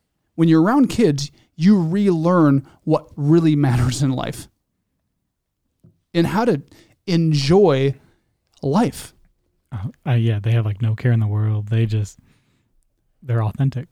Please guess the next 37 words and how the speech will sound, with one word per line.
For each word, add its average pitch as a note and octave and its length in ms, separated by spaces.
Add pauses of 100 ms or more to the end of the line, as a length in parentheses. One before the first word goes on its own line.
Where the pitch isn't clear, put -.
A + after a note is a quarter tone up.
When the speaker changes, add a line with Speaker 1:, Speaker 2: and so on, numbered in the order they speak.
(420)
Speaker 1:
They're D3+ 160
authentic, D#3+ 760
and D#3 260
we, A3 380 (500)
we F#3+ 260 (100)
unlearn D#3+ 960 (680)
how D#3+ 240
to D#3 100
enjoy C#3+ 440
life C#3 220
and D#3 80
how C3+ 80
to C#3+ 100
live C3+ 220
and C#3 80
how C3 60
to C3+ 100
care. - 540 (1080)
We, E3 140
we, E3 200
we D#3+ 240
learn D#3+ 500 (340)
that D3 220
money E3 500 (420)
is D3+ 140
the D#3 80
most D#3 260
important D3+ 400
thing D#3 260 (880)
and D#3+ 160
that D3+ 140
working F3+ 380
is F3 140
the F#3+ 60
key D#3 180
to C#3 80
that. C3+ 240